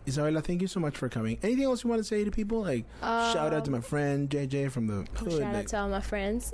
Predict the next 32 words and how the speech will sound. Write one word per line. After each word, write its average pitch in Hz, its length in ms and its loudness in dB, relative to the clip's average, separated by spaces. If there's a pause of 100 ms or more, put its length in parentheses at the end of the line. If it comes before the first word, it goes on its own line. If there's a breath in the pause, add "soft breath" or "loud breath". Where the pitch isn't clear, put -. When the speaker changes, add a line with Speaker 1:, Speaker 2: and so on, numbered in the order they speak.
(180)
Speaker 2:
<laughs> - 180 -6
who 359 120 2
are 262 80 0
probably 240 380 2
gonna 233 200 0
see 233 180 2
this. 240 280 2 (560 loud breath)
And, 220 1040 2
uh, - 140 0
Speaker 1:
Who 139 80 4
do 151 60 4
you 156 60 2
think 151 140 0
I 147 60 2
should 120 160 0
invite 104 260 0
next? 101 420 -4 (920 loud breath)
Speaker 2:
honestly, 196 180 0
Speaker 1:
Mosh. 269 400 2
Speaker 2:
Mosh. 185 380 0 (440)
Mosh 110 220 0
Speaker 1:
Mosh 139 160 0
Speaker 2:
should, 165 100 -4
Speaker 1:
quiere. 104 380 0 (360)
Speaker 2:
Mosh, 196 300 0 (220)
Mosh 180 260 0
should 190 320 0
come. 175 380 0
He, 233 160 0
y'all, 233 260 0
he, 269 160 0 (120)
you, 247 320 -2